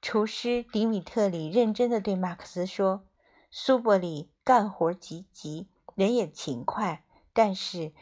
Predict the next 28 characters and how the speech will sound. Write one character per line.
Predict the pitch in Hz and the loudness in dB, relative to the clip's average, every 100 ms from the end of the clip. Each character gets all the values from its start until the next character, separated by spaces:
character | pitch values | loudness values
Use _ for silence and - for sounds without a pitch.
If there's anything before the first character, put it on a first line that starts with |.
| - | -4
他 | - 226 | 2 2
没 | 226 | 4
有 | 240 220 | 0 2
曼 | 240 226 | 2 2
苏 | - 226 | 0 2
尔 | 175 | 4
的 | 165 | 2
老 | 175 175 147 | 2 2 2
道 | - 196 | 2 0
和 | 190 | 0
经 | 160 - 214 226 226 | -8 -6 -4 -2 0
验。 | 220 160 _ _ _ _ - | 0 -2 _ _ _ _ 4
曼 | 240 214 | 4 4
苏 | - 214 | 0 2
尔 | 185 160 175 | 4 2 0
是 | - 233 | -2 0
以 | 170 | 0
合 | - - 170 | -2 -2 -2
桌 | 185 220 233 | 0 0 0
们 | 233 196 | 0 -4
的 | 175 | -6
方 | 160 202 196 | -2 -2 -2
式 | 202 - | -4 -10
调 | 160 - 151 | -6 -2 -2
教 | 175 240 | 0 -2
出 | 202 - | -2 -4
来 | 165 147 - | -4 -4 -6
的。” | - | -10